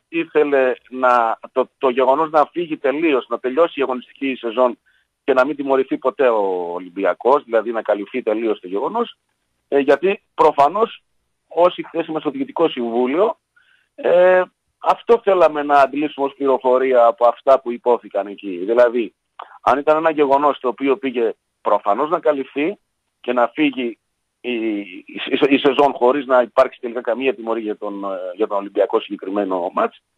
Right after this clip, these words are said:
ε, γιατί σε διαφορετική περίπτωση όντως συμβαίνει αυτό που είπε ο Ολυμπιακός. Δηλαδή, τιμωρείται σε μία περίοδο που ενδεχομένως του στοιχίζει περισσότερο.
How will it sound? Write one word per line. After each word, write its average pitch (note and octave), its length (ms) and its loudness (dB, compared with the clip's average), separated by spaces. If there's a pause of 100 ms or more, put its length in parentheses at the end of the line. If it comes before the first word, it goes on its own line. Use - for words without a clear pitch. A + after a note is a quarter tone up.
(560)
ε, B2+ 180 0
γιατί C3+ 360 2
σε - 120 -8
διαφορετική C#3+ 500 0
περίπτωση G#3 440 -2 (220)
όντως A3+ 360 2
συμβαίνει G3+ 400 -2
αυτό G3+ 140 -6
που G3+ 60 -10
είπε G3 100 -4
ο G3 40 2
Ολυμπιακός. D3+ 600 0
Δηλαδή, C#3 400 2
τιμωρείται D3 500 0
σε D#3 60 -2
μία F3+ 220 0
περίοδο A3 440 -2
που E3+ 180 0
ενδεχομένως E3 420 0
του - 60 -20
στοιχίζει G#3+ 300 -10
περισσότερο. E3 600 0